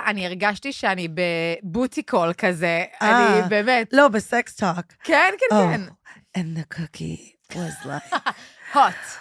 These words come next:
Speaker 2: hot with peanut butter,
Speaker 1: עכשיו את
Speaker 2: Reese's
Speaker 1: פשוט
Speaker 2: Pieces.
Speaker 1: מאוננת על עצמך, כי זה נורא כיף לשמוע את עצמנו
Speaker 2: כן,
Speaker 1: באוזניות ככה.
Speaker 2: מאוד, מאוד,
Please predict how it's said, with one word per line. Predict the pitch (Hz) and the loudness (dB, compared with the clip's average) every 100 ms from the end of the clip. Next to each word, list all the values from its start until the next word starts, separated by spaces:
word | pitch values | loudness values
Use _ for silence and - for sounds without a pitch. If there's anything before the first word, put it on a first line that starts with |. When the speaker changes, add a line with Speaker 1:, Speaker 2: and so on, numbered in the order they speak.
| - | -18
Speaker 2:
hot | - - - - 180 165 - _ - - - - | -12 -8 -6 -6 -6 -8 -16 _ -18 -16 -18 -14
with | 170 - - - | -12 -14 -16 -14
peanut | - 190 175 - _ | -8 -6 -6 -10 _
butter, | - 180 175 - - - - - | -14 -10 -10 -10 -10 -14 -16 -8
Speaker 1:
עכשיו | 190 180 - 294 294 | -6 -6 2 4 6
את | 359 | 4
Speaker 2:
Reese's | 294 | 0
Speaker 1:
פשוט | - 302 | -4 -2
Speaker 2:
Pieces. | |
Speaker 1:
מאוננת | 330 262 233 262 285 | 0 0 0 0 2
על | 294 | 2
עצמך, | 262 311 | 2 0
כי | - 208 | 0 -4
זה | 190 | -2
נורא | 180 196 | 0 -2
כיף | 247 240 | -2 -6
לשמוע | 233 - 202 202 | -6 -6 -2 0
את | |
עצמנו | 202 - 185 190 | -2 -4 -6 -4
Speaker 2:
כן, | |
Speaker 1:
באוזניות | 180 220 208 202 190 190 185 | 0 2 4 4 2 0 -2
ככה. | 165 | -2
Speaker 2:
מאוד, | 196 190 170 220 185 | -2 -2 2 2 0
מאוד, | 190 190 202 | -4 -2 -2